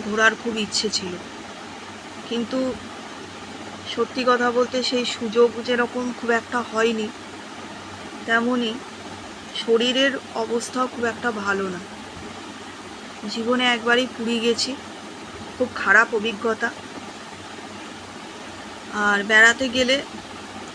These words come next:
মনের মতো যদি বন্ধু, ভালো সঙ্গী টঙ্গী না পাওয়া যায়, একা একা বেরিয়েও সবসময় মজা মনে হয় না হয়, অন্তত আমার মনে হয়। কারণ অনেকে থাকে একা একা খুব আনন্দে থাকতে পারে, আমি আবার একটু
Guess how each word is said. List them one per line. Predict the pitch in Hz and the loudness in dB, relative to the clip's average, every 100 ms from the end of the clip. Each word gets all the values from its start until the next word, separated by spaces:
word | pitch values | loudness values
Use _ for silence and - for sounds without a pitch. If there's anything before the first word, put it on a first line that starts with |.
| - - - | -12 -12 -4
মনের | 233 247 269 269 | 2 4 6 6
মতো | 285 285 | 4 2
যদি | 262 269 277 240 233 | 0 2 0 -2 -4
বন্ধু, | 220 233 240 254 | -2 0 2 2
ভালো | 226 226 226 240 | 4 4 6 2
সঙ্গী | - 226 220 | 0 -2 -2
টঙ্গী | 240 240 226 233 | 2 2 2 0
না | 226 214 | 2 0
পাওয়া | 226 220 233 | 0 4 4
যায়, | 220 208 - - - - - - - - - - 226 | 2 -2 -4 -12 -12 -12 -12 -12 -12 -12 -12 -8 -6
একা | 214 233 | 6 8
একা | 233 247 240 233 | 10 8 6 2
বেরিয়েও | 240 233 240 247 240 | 0 4 6 6 4
সবসময় | - 208 - 240 | -2 -6 -2 -2
মজা | 233 214 220 233 233 | 0 0 4 4 4
মনে | 233 233 | 2 -2
হয় | 233 226 | 0 0
না | 220 202 - | -2 -6 -4
হয়, | 190 185 - - - - - - | -6 -6 -8 -12 -12 -12 -10 0
অন্তত | 262 254 302 | 2 4 6
আমার | 277 220 226 233 | 8 8 6 2
মনে | 220 220 226 | 2 2 2
হয়। | 208 208 - | 0 -4 0
কারণ | - | 2
অনেকে | 220 247 277 269 | 4 2 0 0
থাকে | 233 226 254 | 2 0 2
একা | 220 208 240 | 2 2 4
একা | 226 233 233 - | 4 4 -2 -2
খুব | 233 | 0
আনন্দে | 214 214 226 226 | 0 0 -2 -2
থাকতে | 233 208 - 233 | -4 -6 -4 -2
পারে, | 220 202 254 - - - - - - - - - - - | 2 0 0 -8 -14 -14 -14 -14 -14 -14 -12 -12 -12 -6
আমি | - 226 247 | -2 0 4
আবার | 254 247 247 | 4 6 4
একটু | 240 254 | 0 -4